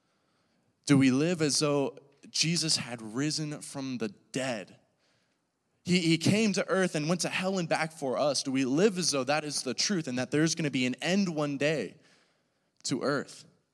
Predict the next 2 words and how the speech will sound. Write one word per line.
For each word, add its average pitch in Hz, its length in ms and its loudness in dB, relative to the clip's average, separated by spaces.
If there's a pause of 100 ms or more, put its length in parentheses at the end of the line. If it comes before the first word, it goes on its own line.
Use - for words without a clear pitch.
(2750)
Matthew 135 400 -2
eleven 123 600 0